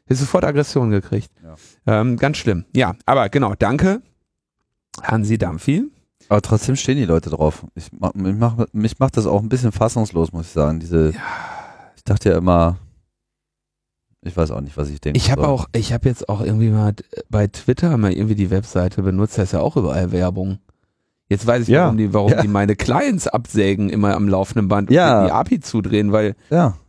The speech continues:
Speaker 2: genau deswegen.
Speaker 1: Ach so.
Speaker 2: Also ich sehe das ja auch nicht, ne? Und, und vor allem, ich, ich sehe ja auch Twitter immer noch in chronologischer Reihenfolge alles. Wenn du da mal, äh
Speaker 1: Ja, das sieht immer <laughs> gleich aus. So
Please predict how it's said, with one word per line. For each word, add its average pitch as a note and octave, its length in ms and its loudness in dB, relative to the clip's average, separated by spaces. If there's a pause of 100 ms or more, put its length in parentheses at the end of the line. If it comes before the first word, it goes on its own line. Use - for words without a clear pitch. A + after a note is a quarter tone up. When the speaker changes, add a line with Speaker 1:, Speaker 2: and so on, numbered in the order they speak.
Speaker 2:
genau A#2+ 260 4
deswegen. A#2+ 560 2 (640)
Speaker 1:
Ach - 140 -8
so. A2 140 0
Speaker 2:
Also B2+ 200 2
ich C3 120 2
sehe C#3+ 120 2
das C#3+ 160 0
ja C3 120 2
auch D3+ 200 0
nicht, F#2+ 300 -6
ne? G#2+ 340 -6 (100)
Und, B2 220 -2
und A#2+ 160 0
vor A2+ 180 2
allem, G#2+ 300 2
ich, G2+ 360 -6
ich G2+ 180 0
sehe G2+ 140 2
ja G2 80 4
auch E2 160 0
Twitter G2+ 320 0
immer F2+ 140 -2
noch F2+ 140 -4
in F2+ 120 -10
chronologischer F2+ 800 -4
Reihenfolge E2+ 720 -2
alles. E2 320 -4 (420)
Wenn F2+ 120 -2
du F2+ 60 2
da E2 140 0
mal, F2 540 2 (260)
äh D#2+ 380 -2 (120)
Speaker 1:
Ja, C#3 120 0
das A#2+ 160 -2
sieht C3 140 -2
immer D3 160 0
<laughs> - 20 0
gleich - 320 0
aus. - 220 -8
So F3+ 420 -4